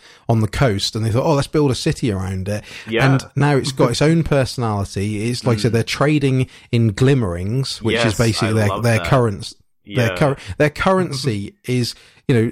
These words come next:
Speaker 1: is bits taken off the Spear of Malice, and, you know, people are using it. They're, they're basically trading and prophecies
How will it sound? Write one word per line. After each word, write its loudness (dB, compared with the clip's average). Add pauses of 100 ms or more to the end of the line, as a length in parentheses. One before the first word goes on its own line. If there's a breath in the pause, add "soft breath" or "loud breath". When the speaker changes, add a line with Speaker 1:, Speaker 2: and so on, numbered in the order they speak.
Speaker 1:
is -2 (180)
bits 0
taken 0
off -4
the -6
Spear -2
of -4
Malice, -2 (320 loud breath)
and, 2 (260)
you 0
know, 2
people 0
are 2
using 2
it. -4 (120)
They're, -2
they're -2
basically 0
trading 0 (240 soft breath)
and 0 (380)
prophecies -2